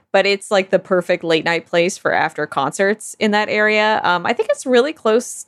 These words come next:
to, um, where the football games be. I'm, I'm giving back my Seattle card. I'm sorry, I can't talk.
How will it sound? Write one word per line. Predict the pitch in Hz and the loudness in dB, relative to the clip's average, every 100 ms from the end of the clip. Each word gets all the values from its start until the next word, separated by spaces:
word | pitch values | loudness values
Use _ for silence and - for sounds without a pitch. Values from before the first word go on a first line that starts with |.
| - | -6
to, | 233 220 220 220 220 220 220 220 - | -2 2 2 2 2 0 -2 -4 -2
um, | 208 202 202 202 202 208 | 0 0 -2 -6 -8 -2
where | 208 | 0
the | |
football | 214 254 240 190 | 0 -2 0 0
games | 165 151 147 - | 0 -4 -4 -8
be. | 151 135 135 156 _ _ _ | -4 -4 -6 -14 _ _ _
I'm, | 190 196 - | -6 -6 -4
I'm | 196 202 | -6 -2
giving | 247 254 | -2 -2
back | 220 214 202 | -2 -2 0
my | 190 | -4
Seattle | - 185 165 | 0 0 0
card. | 160 170 156 | 0 0 0
I'm | 143 214 | 0 -4
sorry, | 226 220 202 190 | -2 0 2 2
I | 285 | 0
can't | - 302 320 | 0 0 0
talk. | - 330 - - - | 2 2 2 -4 -20